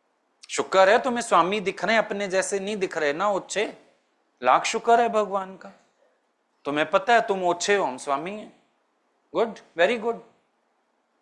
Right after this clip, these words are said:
एक अपनी डिग्निटी बना के चलना अपने हाथ में भी होता है।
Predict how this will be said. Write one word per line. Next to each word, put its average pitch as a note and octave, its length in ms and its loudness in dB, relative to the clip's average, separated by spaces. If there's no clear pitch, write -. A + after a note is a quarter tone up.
एक A3 360 2
अपनी B3 360 2
डिग्निटी G3+ 680 0
बना E3 500 0
के G3 100 0
चलना D#3 440 -4
अपने G#3+ 520 -4
हाथ C#3+ 360 0
में C3 200 -10
भी A#2+ 120 -12
होता A2 300 -14
है। - 60 -20